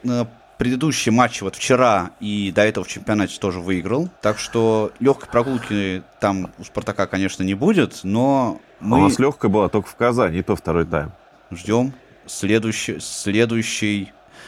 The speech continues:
Speaker 1: игры, которая состоится в э, пятницу, как я уже сказал, по московскому времени в восемнадцать часов это
Speaker 2: Да.
Speaker 1: будет игра.
Speaker 2: Да.
Speaker 1: Да, ну а двенадцатого в субботу, э, как обычно, мы снова выйдем в эфир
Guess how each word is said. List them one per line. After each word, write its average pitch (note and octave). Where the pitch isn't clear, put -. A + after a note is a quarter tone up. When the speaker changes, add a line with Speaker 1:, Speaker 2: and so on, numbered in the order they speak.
Speaker 1:
игры, A2+
которая A#2
состоится A2+
в F#2+
э, G2+
пятницу, G#2
как G#2
я G#2+
уже G2
сказал, C#3
по D3+
московскому B2+
времени G2
в F#2
восемнадцать B2
часов -
это G2+
Speaker 2:
Да. A#2+
Speaker 1:
будет F#2
игра. C#3+
Speaker 2:
Да. F#2+
Speaker 1:
Да, A#2+
ну E3+
а C#3
двенадцатого B2
в -
субботу, A#2
э, F#2
как F#2+
обычно, F#2+
мы G2+
снова G#2+
выйдем G2+
в F#2
эфир E3